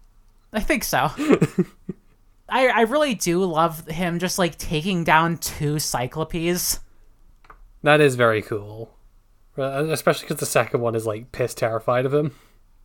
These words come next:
Speaker 1: Yeah. We, like, book two, Sea of Monsters. Uh,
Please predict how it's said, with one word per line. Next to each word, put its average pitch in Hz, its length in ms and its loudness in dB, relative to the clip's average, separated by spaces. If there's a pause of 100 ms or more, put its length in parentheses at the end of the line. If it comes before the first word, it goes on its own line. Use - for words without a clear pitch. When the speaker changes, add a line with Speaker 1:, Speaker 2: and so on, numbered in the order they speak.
(540)
Speaker 1:
Yeah. 240 460 2 (160)
We, 285 100 -6
like, 233 200 -4 (480)
book 330 280 0
two, 190 500 0
Sea 285 240 -4
of 269 80 -2
Monsters. 208 800 -2 (380)
Uh, 180 360 0